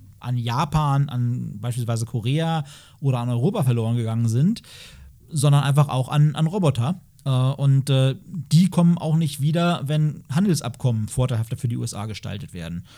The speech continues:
Und so ist es damit ja auch. Ähm, wenn jetzt, äh, Sportartikelhersteller wieder in Deutschland fertigen, dann passiert das eben mit einem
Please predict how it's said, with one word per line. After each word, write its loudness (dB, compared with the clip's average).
Und 2
so 4
ist 2
es -2
damit 2
ja -2
auch. -2
Ähm, 4
wenn 4
jetzt, 2
äh, 2
Sportartikelhersteller 2
wieder 2
in 6
Deutschland 2
fertigen, -2
dann 2
passiert 2
das 2
eben 4
mit 0
einem 0